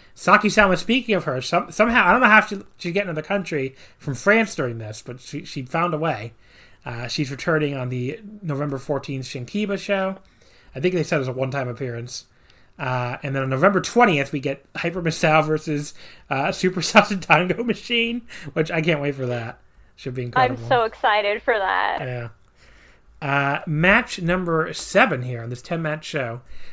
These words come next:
Speaker 1: Uh, Miyu Yamashita and Aja Kong defeat Maki Ito and Sari when Yamashita pins Ito with the Crash Rabbit Heat in seventeen oh one. Uh, you know, again, following up that awesome comedy match with an awesome,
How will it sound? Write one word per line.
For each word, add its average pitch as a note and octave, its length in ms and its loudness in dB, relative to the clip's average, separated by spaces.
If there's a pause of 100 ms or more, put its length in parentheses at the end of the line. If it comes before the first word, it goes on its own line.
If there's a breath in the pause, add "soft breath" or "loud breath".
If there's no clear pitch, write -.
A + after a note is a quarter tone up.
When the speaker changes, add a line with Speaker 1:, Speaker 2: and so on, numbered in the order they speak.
(160 soft breath)
Speaker 1:
Uh, B2+ 200 -6
Miyu F3 320 4
Yamashita F3+ 520 0
and C#3+ 140 -2
Aja D3 280 -2
Kong D3 460 -2 (320 soft breath)
defeat C#3+ 460 -4
Maki D#3+ 340 -2
Ito C#3 720 -4 (360 soft breath)
and B2+ 640 -4 (120)
Sari C3+ 720 -2 (340 soft breath)
when C3+ 140 -6
Yamashita D3+ 500 0
pins C3+ 240 -8
Ito D3+ 240 -6
with B2 140 -10
the B2 80 -10
Crash F3+ 420 -4
Rabbit D3 260 -2
Heat C3 320 -6 (380 soft breath)
in C3 80 -8
seventeen E3+ 480 2
oh C3+ 80 -4
one. A#2+ 320 -6 (420 soft breath)
Uh, C3+ 260 -4 (240)
you F#3 80 -4
know, C#3 200 -4
again, C3 360 -2
following F#3 380 4
up F3+ 120 -2
that D#3+ 160 0
awesome D3+ 400 -2
comedy F3 340 0
match E3 240 -4
with C3 80 -6
an C3 80 -8
awesome, C#3 560 -4